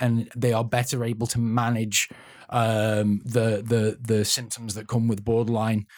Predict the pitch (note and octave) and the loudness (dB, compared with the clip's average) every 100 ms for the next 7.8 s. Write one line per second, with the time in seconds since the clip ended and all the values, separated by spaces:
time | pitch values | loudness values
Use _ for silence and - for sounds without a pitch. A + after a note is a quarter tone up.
0 | - - - - G#2+ G#2 G#2 G2+ G2+ _ | -20 -20 -10 -2 0 2 2 2 0 _
1 | _ _ _ _ - - _ - C3 B2+ | _ _ _ _ -12 -12 _ -2 0 0
2 | B2 B2+ - C#3+ C#3 C3+ C3+ C3+ - - | 0 0 0 0 0 0 0 -2 -4 -4
3 | C3 D3 C#3 C#3+ D3 - - C#3 C3+ B2+ | -2 -2 0 0 -2 -2 0 0 0 0
4 | C#3 C3 A#2+ A#2 - - - C#3 C#3 D3+ | 0 0 -2 -4 -8 -20 -6 -2 0 0
5 | C#3 C3+ C3 C3+ C3 C3 - B2+ C3+ C3+ | -2 0 0 0 2 0 2 2 0 -2
6 | - C3 A#2+ - C3 B2 C3+ C3 B2+ - | 0 0 2 2 2 2 0 -2 -2 -2
7 | C3 B2+ B2 A#2+ A#2+ C3 B2 C3+ | -2 0 0 0 0 0 0 0